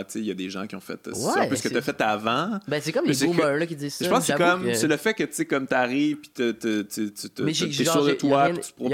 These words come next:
Speaker 2: rien
Speaker 1: quelque
Speaker 2: inventé.
Speaker 1: chose.
Speaker 2: Mais ça, c'est drôle, c'est vraiment un discours de boomer, parce que je l'entends tellement pas dans, dans le monde. Mettons, je fais des, tu sais, je fais des entrevues en France, ou, tu sais, avec du monde, ou, tu sais, dans mon genre de cercle, euh,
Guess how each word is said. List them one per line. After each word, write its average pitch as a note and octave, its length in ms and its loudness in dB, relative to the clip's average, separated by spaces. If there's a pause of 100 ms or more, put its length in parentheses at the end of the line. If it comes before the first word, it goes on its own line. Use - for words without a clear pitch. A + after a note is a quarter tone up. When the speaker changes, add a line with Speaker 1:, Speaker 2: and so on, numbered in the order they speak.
(140)
Speaker 2:
rien F3 80 0
Speaker 1:
quelque E3+ 140 2
Speaker 2:
inventé. D3 180 2
Speaker 1:
chose. C#3 80 -2
Speaker 2:
Mais D3 60 -2
ça, F#4+ 160 -6
c'est C#3+ 120 -6
drôle, F3+ 160 -2
c'est C3+ 120 -10
vraiment D3 260 -4 (200)
un A#2 160 -4
discours E3 360 -6
de C#3 80 -2
boomer, A#2+ 340 -4
parce C#3+ 160 -6
que B2+ 80 -8
je B2 120 -6
l'entends A2+ 340 -4
tellement G#3 480 -4
pas - 220 -4
dans, G#2+ 440 -6 (1500)
dans A#2 420 -4
le A2 80 -6
monde. A#2+ 300 -2
Mettons, C#3 220 -4
je - 80 -8
fais C3 80 -8
des, A#2+ 180 -10
tu - 60 -20
sais, D3 120 -6
je D3 60 -10
fais B2+ 140 -6
des B2 80 -8
entrevues B2 280 -6
en C3 120 -2
France, C#3+ 440 -8
ou, B2 60 -12
tu C3+ 120 -6
sais, D3 40 0
avec B2 220 -4
du B2 80 -16
monde, C#3 240 -2
ou, A#2+ 120 -6
tu - 60 -12
sais, E3+ 60 -6
dans D#3+ 120 0
mon A#2+ 220 -4
genre B2 180 -2
de A2 120 -6
cercle, - 520 -6
euh, A2+ 240 -2